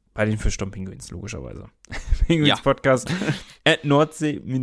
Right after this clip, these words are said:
Speaker 1: Zeitung punkt de oder schreibt uns eine Nachricht über unseren Instagram-Kanal. Malte, es war mir ein Fest.
Speaker 2: Es hat Spaß gemacht.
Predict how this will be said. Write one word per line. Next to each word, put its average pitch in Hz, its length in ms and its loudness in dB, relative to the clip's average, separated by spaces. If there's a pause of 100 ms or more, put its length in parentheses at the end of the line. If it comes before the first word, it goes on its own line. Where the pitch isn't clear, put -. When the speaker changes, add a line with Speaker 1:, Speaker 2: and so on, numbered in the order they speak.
Speaker 1:
Zeitung 143 640 0
punkt 127 320 -6
de 156 340 6 (800)
oder 127 320 4
schreibt - 340 -2
uns 113 220 -6
eine 110 180 -2
Nachricht 98 800 -6 (260)
über 104 180 -6
unseren 104 460 -6
Instagram-Kanal. 98 1040 -10 (160)
Malte, 151 280 2
es 143 120 0
war 131 120 6
mir 135 100 0
ein 123 200 -2
Fest. - 600 -6 (640)
Speaker 2:
Es - 200 -8
hat 120 140 -6
Spaß 135 300 -4
gemacht. 92 380 -12